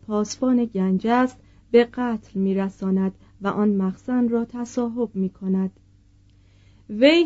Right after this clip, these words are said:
حین گشت و گذارهای خویش به تپه‌ای می‌رسد که از همه سو با آتش محاط است و بر بالای آن والکور برونهیلد، نیمه الهه‌ای از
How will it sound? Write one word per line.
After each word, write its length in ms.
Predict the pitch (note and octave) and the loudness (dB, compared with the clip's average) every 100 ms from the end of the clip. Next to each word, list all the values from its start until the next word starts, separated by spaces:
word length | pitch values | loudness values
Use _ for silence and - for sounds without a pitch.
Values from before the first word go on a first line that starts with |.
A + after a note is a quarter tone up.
| D4 | 2
حین 300 | D#4+ D#4 C#4+ | 2 2 2
گشت 280 | G#3 G#3 - | 0 -2 0
و 80 | G#3+ | 0
گذارهای 800 | G#3 G3 G#3 G3+ G3+ A#3 G3 F#3+ | 0 -2 0 -2 -2 -2 0 -2
خویش 440 | - A#3 B3+ - | 0 2 4 2
به 140 | G#3+ | -2
تپه‌ای 540 | G#3 G#3 G3 - A3+ A#3 | -2 -4 -8 -2 2 4
می‌رسد 560 | A#3 G#3+ G#3+ G#3+ G3+ - | 4 2 -2 -6 -8 -6
که 200 | G#3 F#3+ F#3 _ _ - | -2 -2 -2 _ _ -4
از 220 | G3+ G3+ | -2 -2
همه 300 | A3 G#3 A#3 | -2 2 2
سو 260 | B3+ B3+ A#3+ | 2 -2 -2
با 180 | F#3+ G3 | 0 -2
آتش 560 | G#3 G#3 C4 B3+ - | -2 -4 -2 -2 2
محاط 440 | B3 A#3 A#3+ G#3+ F#3+ | 0 0 -2 -4 -4
است 280 | F#3+ - - - - _ G3 | -6 -6 -18 -20 -20 _ -2
و 120 | G3+ | 0
بر 240 | G3 G3 | 0 -2
بالای 500 | F#3 G3 G3+ G#3 F#3+ - | -2 -2 0 0 -2 -2
آن 320 | G#3+ A#3 A#3 - _ | 2 4 2 -2 _
والکور 760 | G3 G3+ A3+ B3 - B3 A#3+ A#3 | -10 -2 0 0 -4 -6 -2 -2
برونهیلد، 840 | A3 G3 F#3+ F3+ G#3+ A3+ B3 A#3 - _ _ | -2 -4 -2 -4 2 4 4 0 -10 _ _
نیمه 300 | G#3+ G#3 G#3 - | 0 2 2 0
الهه‌ای 680 | G3+ G3+ G3+ G#3+ B3+ B3+ | -2 0 -2 0 2 2
از 160 | - F#3+ | 0 -6